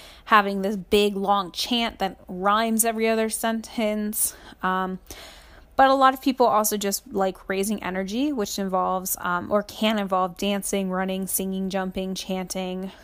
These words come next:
or a lot of people like myself just like meditation or visualizing my goal. Now, you don't always need to have a huge setup to perform a spell.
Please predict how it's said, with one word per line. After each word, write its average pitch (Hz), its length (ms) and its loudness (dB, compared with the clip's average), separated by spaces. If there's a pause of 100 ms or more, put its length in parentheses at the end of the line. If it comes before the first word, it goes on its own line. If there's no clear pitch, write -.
(160)
or 208 400 2 (640)
a - 80 -4
lot 208 240 4
of 214 60 0
people 247 300 0
like 240 180 0
myself 233 440 2
just 220 240 -2
like 208 320 2 (380)
meditation 190 640 0
or 214 80 0
visualizing 196 720 0
my 196 100 -2
goal. 226 380 2 (760)
Now, 214 500 2
you 214 140 -2
don't 254 300 0 (160)
always 202 420 2
need 202 160 -4
to 196 80 -4
have 196 320 -2
a 185 160 -2
huge 220 1000 -2 (180)
setup - 360 -2
to 190 100 -8
perform 185 340 -4
a 180 60 -10
spell. - 480 -6